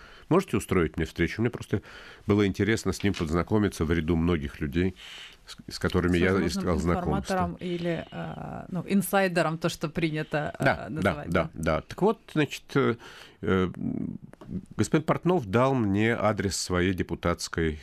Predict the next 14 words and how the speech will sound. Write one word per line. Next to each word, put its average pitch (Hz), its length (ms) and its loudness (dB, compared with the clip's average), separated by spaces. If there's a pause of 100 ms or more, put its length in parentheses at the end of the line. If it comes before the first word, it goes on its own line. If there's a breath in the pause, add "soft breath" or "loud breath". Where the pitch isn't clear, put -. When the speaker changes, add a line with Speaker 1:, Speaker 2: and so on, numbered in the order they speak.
(120)
Speaker 1:
приемной, 120 480 2
своего 90 220 0
депутатского 82 720 -2
офиса. - 360 -2
Тогда 92 260 0
не 95 160 4
было 80 220 0
этого 76 240 -4
еще 78 320 -4
большого 80 480 -2
здания, 78 400 0
где 76 220 -4
сейчас - 280 -8
находятся, 76 560 -6